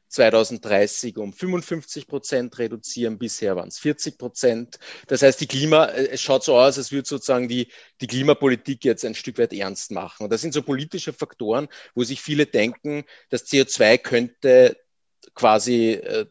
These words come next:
doch teurer werden. Ein anderer wichtiger Faktor sind sozusagen äh, Reformen und, ich sag mal, strukturelle Veränderungen, die man in diesem System vorgenommen hat. Die Kommission teilt diese Zertifikate zu und, ähm,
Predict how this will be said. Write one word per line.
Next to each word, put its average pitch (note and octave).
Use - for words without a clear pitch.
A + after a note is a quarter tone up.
doch -
teurer A#2+
werden. C#3
Ein C3+
anderer D#3+
wichtiger E3+
Faktor D#3
sind E3
sozusagen D3+
äh, -
Reformen B2
und, C#3
ich -
sag A2+
mal, A2+
strukturelle B2+
Veränderungen, A#2+
die B2
man C3
in B2+
diesem B2
System -
vorgenommen A#2
hat. G#2+
Die B2+
Kommission C3+
teilt A#2+
diese B2
Zertifikate A2
zu F#3+
und, D3
ähm, C3+